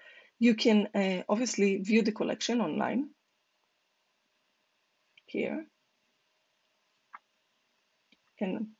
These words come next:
these are all our A P Is. And if you delete these bits after tag, you can see information about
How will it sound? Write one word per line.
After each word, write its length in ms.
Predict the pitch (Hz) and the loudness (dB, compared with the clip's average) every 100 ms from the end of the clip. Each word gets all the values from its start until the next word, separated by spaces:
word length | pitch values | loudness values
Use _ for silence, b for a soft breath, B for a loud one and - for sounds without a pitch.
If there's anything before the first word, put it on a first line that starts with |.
| _ | _
these 200 | - 196 | -2 2
are 100 | 190 | 2
all 160 | - 180 | 2 2
our 180 | 165 - | 2 0
A 120 | 214 | -4
P 140 | - | -2
Is. 360 | 190 285 320 - _ _ b b b _ - | -2 0 -4 -8 _ _ b b b _ -4
And 180 | 190 - | -4 0
if 220 | 214 - | -2 2
you 460 | 220 214 208 202 - _ _ 220 | 6 8 8 4 -6 _ _ 0
delete 460 | 208 196 190 190 - _ _ | 4 6 6 4 0 _ _
these 240 | 190 180 | -2 0
bits 680 | 220 208 190 - - - - _ _ _ | -2 0 0 -2 -12 -14 -18 _ _ _
after 300 | 190 - - | -8 -6 -8
tag, 500 | - - 175 160 - - - _ _ _ _ _ _ _ _ | -6 -2 -2 -4 -8 -16 -20 _ _ _ _ _ _ _ _
you 60 | 214 | -6
can 180 | - 208 | 0 2
see 120 | 226 | 2
information 540 | 196 - 170 180 165 | 0 -2 -6 -6 -4
about 380 | 165 165 160 165 | -2 0 0 -2